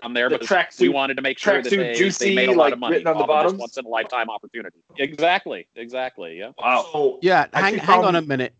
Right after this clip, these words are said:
Speaker 4: The, hang on a minute. Why do the Marine players need a bus? Don't they normally take their bikes to the stadium? I mean, I don't see why they would need a
Speaker 1: <laughs>
Speaker 4: bus.
Speaker 1: I'm, I'm referring to their derriere, John,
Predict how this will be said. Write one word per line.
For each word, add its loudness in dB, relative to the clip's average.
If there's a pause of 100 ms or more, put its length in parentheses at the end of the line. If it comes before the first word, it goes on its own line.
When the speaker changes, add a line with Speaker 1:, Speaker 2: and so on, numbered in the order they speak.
(140)
Speaker 4:
The, -6
hang -4
on -2
a -2
minute. -6
Why 2
do -6
the -6
Marine -6
players -6
need -10
a -10
bus? -6 (100)
Don't -12
they -6
normally -6
take -6
their -6
bikes -4
to -18
the -16
stadium? -10
I -12
mean, -14 (1200)
I -2
don't -2
see -6
why 0
they 0
would -4
need -2
a -4
Speaker 1:
<laughs> -12
Speaker 4:
bus. -4
Speaker 1:
I'm, -6
I'm -2
referring -6
to -10
their -10 (100)
derriere, -6
John, -10